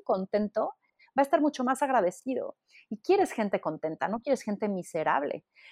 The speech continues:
Entonces, creo que estamos redefiniendo la forma en la que inclusive vemos nuestro trabajo, vemos nuestro propósito, vemos la vida, ¿no? Entonces, yo creo que acá yo les dejaría la reflexión de,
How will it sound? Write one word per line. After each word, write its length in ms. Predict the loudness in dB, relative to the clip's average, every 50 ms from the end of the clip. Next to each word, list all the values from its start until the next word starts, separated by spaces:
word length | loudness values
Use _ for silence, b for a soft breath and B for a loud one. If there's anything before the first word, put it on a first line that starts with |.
| b b b
Entonces, 300 | -4 -2 0 -2 -2 0
creo 160 | -2 -2 -2
que 80 | -2 -2
estamos 300 | 0 2 2 2 4 4
redefiniendo 540 | 4 4 4 2 0 -2 -2 0 2 2
la 100 | 2 2
forma 220 | 0 0 -2 -2 -2
en 80 | -2
la 80 | -2 -4
que 120 | -4 -6
inclusive 400 | -8 -6 -6 -8 -6 -2 0 0
vemos 180 | 0 0 0 0
nuestro 340 | -2 -2 -4 -6 -8 -12 -6
trabajo, 560 | -2 0 2 4 4 2 2 -2 -4 -4 -2
vemos 300 | -2 -2 -2 -2 -2 -2
nuestro 280 | -4 -6 -6 _ -8 -6
propósito, 720 | -6 -6 -4 0 2 2 2 2 -2 -8 -8 -6 -4 -4
vemos 260 | -4 -4 -6 -4 -4
la 120 | -4 -2
vida, 280 | -2 -2 -4 -4 -4 -6 -6
¿no? 180 | -8 -6 -6
Entonces, 380 | -6 -6 -8 -4 -2 -2 -2 -2 b b b b b b b b b b b _ _
yo 100 | 0 2
creo 160 | 2 2 4 6
que 180 | 8 8 8 8
acá 640 | 6 4 2 4 8 10 10 10 10 8 4 0 -6 -6
yo 160 | -2 0 2
les 120 | 2 2 0
dejaría 260 | 2 4 4 6 6
la 100 | 6 4
reflexión 680 | 4 2 0 -2 -4 -6 -4 -4 -2 -2 -2 -2 0
de, 360 | 2 2 4 4 2 0 -4